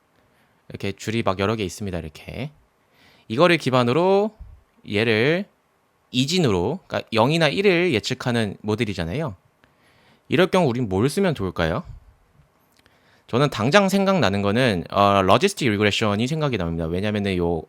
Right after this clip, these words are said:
확률값을 뽑아내야 되니까 로지스로 뱉어내게 해가지고 리그레션을 돌려보면, 로지스틱 리그레션은 단순히 그냥 멀티베리어트 리그레션인데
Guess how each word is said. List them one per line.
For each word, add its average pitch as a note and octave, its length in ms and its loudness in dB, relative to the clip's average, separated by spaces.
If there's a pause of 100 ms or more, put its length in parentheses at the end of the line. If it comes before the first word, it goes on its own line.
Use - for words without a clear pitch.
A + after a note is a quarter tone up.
(140)
확률값을 A3 640 0
뽑아내야 E3+ 420 2
되니까 G2+ 640 -2 (500)
로지스로 E3 420 0
뱉어내게 C3+ 680 0
해가지고 C#3 560 -2
리그레션을 G#2+ 440 -2
돌려보면, F#2+ 520 -2
로지스틱 G3+ 400 0
리그레션은 F3+ 440 0
단순히 B2 440 -4
그냥 G#2 200 -2
멀티베리어트 C#3+ 720 2
리그레션인데 A2 880 -2